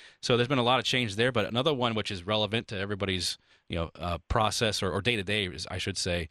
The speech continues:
is inflation. So inflation, uh, you know, two thousand eleven, a lot different than it is today.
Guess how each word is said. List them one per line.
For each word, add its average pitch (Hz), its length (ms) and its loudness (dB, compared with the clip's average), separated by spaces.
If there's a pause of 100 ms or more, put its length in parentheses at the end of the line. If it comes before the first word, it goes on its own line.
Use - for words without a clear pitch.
(240)
is 101 160 0
inflation. 104 540 0 (720)
So 107 180 4
inflation, 104 720 2 (140)
uh, 107 220 -8
you 107 120 -4
know, 85 80 -2 (240)
two 131 120 -2
thousand 110 320 0
eleven, 92 540 -2 (720)
a - 20 -4
lot 110 260 2
different 147 300 0
than 104 100 -2
it 101 80 -2
is 92 200 -4
today. 80 260 -4